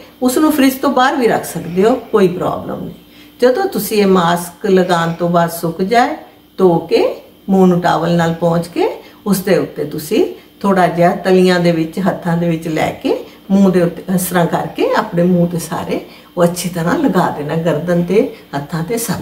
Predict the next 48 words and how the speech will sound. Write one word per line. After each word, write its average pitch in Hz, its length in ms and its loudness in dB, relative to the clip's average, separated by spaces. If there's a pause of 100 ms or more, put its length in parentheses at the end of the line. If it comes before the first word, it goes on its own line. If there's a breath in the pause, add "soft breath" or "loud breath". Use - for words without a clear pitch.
(100)
ਜਗ੍ਹਾ। - 220 -20 (200 loud breath)
ਬਸ 156 200 -2 (280)
ਜੇ 226 200 4
ਬਚੀ 220 380 2
ਹੋਈ 330 120 4
ਜਿਹੜੀ 285 240 2
ਪੇਸਟ 226 440 2
ਹੈ, 269 300 0 (440)
ਜਿਹਨੂੰ 233 260 4
ਅਸੀਂ 233 180 0
ਕਹਿੰਦੇ 226 260 2
ਹਾਂ 220 80 4
ਜੌਨ 214 340 4
ਦੀ 220 100 0
ਪੇਸਟ, 170 500 0 (720 loud breath)
ਉਸ 349 160 2
ਨੂੰ 381 180 2
ਤੁਸੀਂ 202 360 -2
ਕਿਸੇ - 360 -6 (320)
에ਅਰ 262 160 6
ਟਾਈਟ 180 280 2
ਡੱਬੀ 175 260 0
'ਚ 175 80 -2
ਪਾ 175 180 -2
ਕੇ 170 180 -4
ਫ੍ਰਿਜ 240 440 0
'ਚ 269 40 2
ਰੱਖ 247 220 2
ਦੇਣਾ, 262 400 2 (300 loud breath)
ਦਸ 180 200 0
ਦਿਨ 202 240 0
ਤੱਕ 190 200 2
ਖਰਾਬ 170 380 0
ਨਹੀਂ 247 120 4
ਹੋਏਗੀ 247 280 4
ਬੇਟਾ। 262 340 2 (500 loud breath)
ਕਈ 370 140 2
ਵਾਰੀ 359 160 4
ਥੋੜਾ 302 260 4
ਬਹੁਤ 294 140 0
ਪਾਣੀ 254 340 2
ਛੱਡ 214 220 0
ਜਾਂਦੀ, 262 380 2
ਉਹਦੀ 294 200 2
ਕੋਈ 294 200 4
ਪ੍ਰੋਬਲਮ 160 460 0
ਨਹੀਂ 175 160 2
ਹੁੰਦੀ। - 320 -6